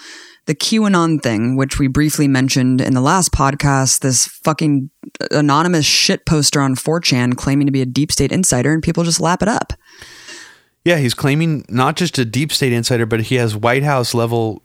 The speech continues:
Speaker 2: uh, classified access. And one of the points of evidence that people use to claim that he's really in the White House or something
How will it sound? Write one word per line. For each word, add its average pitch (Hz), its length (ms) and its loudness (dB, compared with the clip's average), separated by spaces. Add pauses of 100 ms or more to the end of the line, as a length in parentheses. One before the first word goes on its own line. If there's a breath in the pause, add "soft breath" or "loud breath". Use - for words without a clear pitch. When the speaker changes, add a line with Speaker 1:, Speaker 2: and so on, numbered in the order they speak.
(320)
Speaker 2:
uh, 101 360 -2 (120)
classified 123 540 0
access. 104 680 -2 (560 loud breath)
And 113 400 0 (540)
one 127 220 0
of 151 80 0
the 139 80 0
points 143 440 -2
of 117 140 0
evidence 120 480 0
that 113 100 -6
people 117 420 -2
use 107 560 0
to 117 100 -2
claim 120 280 -2
that 110 100 -2
he's 104 220 -4
really 127 400 0
in 123 180 0
the 107 100 0
White 117 280 -2
House 95 320 -4
or 98 80 -4
something 92 500 -6